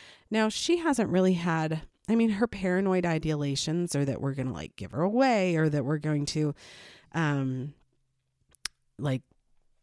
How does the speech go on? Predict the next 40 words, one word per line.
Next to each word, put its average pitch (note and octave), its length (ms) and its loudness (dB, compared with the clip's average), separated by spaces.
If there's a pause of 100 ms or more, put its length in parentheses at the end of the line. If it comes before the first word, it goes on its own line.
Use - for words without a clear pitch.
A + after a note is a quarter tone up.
(500)
n-, D#3 220 -2
hate E3 400 -4
her, F#3 300 2
which E3+ 260 -6
I E3 300 -6
kind E3+ 260 0
of D3+ 120 -2
think D#3 280 0
fits - 420 -4
into D#3+ 300 -2
the D3+ 100 -2
one C#3+ 400 2 (580)
about D3+ 420 2 (100)
the C3+ 600 0 (840)
fear D3+ 360 0
of C#3+ 120 0
abandonment. C#3+ 1000 2
I E3 120 0
think D3+ 280 0
it's C#3+ 200 -4
kind C#3+ 240 0
of C3+ 140 -4
where C#3 140 0
that B2+ 240 -4
shows C#3 300 -2
up C3+ 200 -2
for F3+ 140 -2
her. F#3+ 320 -2 (460)
But F3+ 140 0
she - 240 0
also, A#3+ 600 4
she G#3 500 -4
definitely, D#3+ 840 0
and F3+ 180 2
in A3+ 180 4
her, A3+ 320 6
in A3 180 2
her G#3+ 200 2
worst F#3 520 2
times, F3+ 680 0